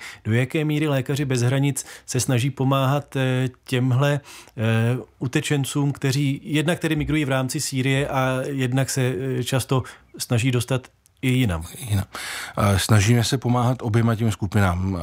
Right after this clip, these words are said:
Speaker 2: Eh, je vlastně jak těm lidem, kteří, eh, kteří přežívají v Iráku, v Libanonu, v tu-, v, v Jordánsku. A tam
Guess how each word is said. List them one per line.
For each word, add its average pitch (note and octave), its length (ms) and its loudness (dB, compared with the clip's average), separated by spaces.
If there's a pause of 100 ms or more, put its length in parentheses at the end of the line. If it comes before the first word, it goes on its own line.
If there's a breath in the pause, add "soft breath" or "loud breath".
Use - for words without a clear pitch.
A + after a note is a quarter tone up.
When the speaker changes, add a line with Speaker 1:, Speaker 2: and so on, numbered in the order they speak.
(440)
Speaker 2:
Eh, F#2 40 2
je F#2 80 2
vlastně F#2 320 0
jak F#2+ 180 2
těm G2+ 160 4
lidem, G2 320 4
kteří, F2+ 600 2 (380)
eh, D#2+ 40 -4
kteří F2 320 -2
přežívají F2 480 2
v F2+ 100 -2
Iráku, F2+ 380 0
v - 20 0
Libanonu, F2 460 2
v - 80 -4
tu-, G2+ 160 -6
v, E2+ 480 -2
v E2+ 80 -2
Jordánsku. F2+ 720 2 (640 loud breath)
A F#2 880 4
tam G2 420 2